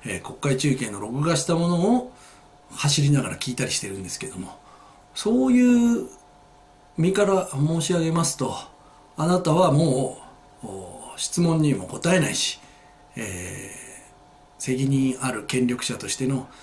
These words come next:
地位を保つことはできないと思います。えー、早く、う、やめるべきです。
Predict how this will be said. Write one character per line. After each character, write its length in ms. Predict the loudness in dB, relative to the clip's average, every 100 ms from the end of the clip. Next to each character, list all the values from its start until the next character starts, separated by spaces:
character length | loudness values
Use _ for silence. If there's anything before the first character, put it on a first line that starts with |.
| -20 -16 -4
地 220 | -2 -2
位 40 |
を 260 | -2 -6 -8 -18 -20 -20 -8
保 220 | 0 2
つ 80 | 0
こ 100 | -4
と 120 | -6
は 340 | -6 -6 -8 -8
で 120 | -6
き 100 | 0
な 120 | 0
い 60 | 0
と 80 | -4
思 140 | -10
い 40 |
ま 100 | -8
す。 180 | -8 -10 -14 -20 -18 -10
え 240 | -8 -8
ー、 20 | -4
早 240 | 0 0
く、 280 | 2 0 0 -8 -14 -14 -12 -10
う、 40 |
や 120 | -10
め 100 | -10
る 80 | -10
べ 80 | -10
き 120 | -12
で 100 | -8
す。 200 | -6 -6